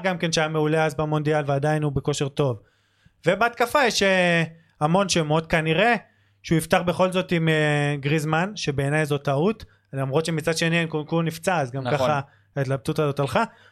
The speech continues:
Speaker 1: בוא גל, בוא נשמע קצת יותר ממך, עכשיו שנתתי את כל ההקדמה.
Speaker 2: כן, אז קודם כל, אה, הח-, הבשורה שקיבלנו אתמול על, אה, אנקונקו היא אחת הכואבות, אה,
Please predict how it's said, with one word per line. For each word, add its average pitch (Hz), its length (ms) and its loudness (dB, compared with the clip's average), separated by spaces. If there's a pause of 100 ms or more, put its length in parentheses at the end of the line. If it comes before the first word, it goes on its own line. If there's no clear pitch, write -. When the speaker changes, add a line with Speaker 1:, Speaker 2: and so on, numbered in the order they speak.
(120)
Speaker 1:
בוא 220 100 0
גל, 214 120 2
בוא 185 120 0
נשמע 185 280 0
קצת 180 200 -4
יותר 165 240 0
ממך, - 140 -4
עכשיו 147 300 -2
שנתתי 156 520 -2
את 147 80 -8
כל 156 220 0
ההקדמה. 139 500 -4 (300)
Speaker 2:
כן, 123 260 2
אז 123 140 -4
קודם 185 300 2
כל, 170 260 2
אה, 127 640 2
הח-, 123 180 -4
הבשורה 127 440 0
שקיבלנו 127 560 -2
אתמול 120 420 0
על, 113 200 0
אה, 110 320 0
אנקונקו 113 460 -6
היא 113 100 0
אחת 117 320 -2
הכואבות, 113 1300 -2 (160)
אה, 120 60 -12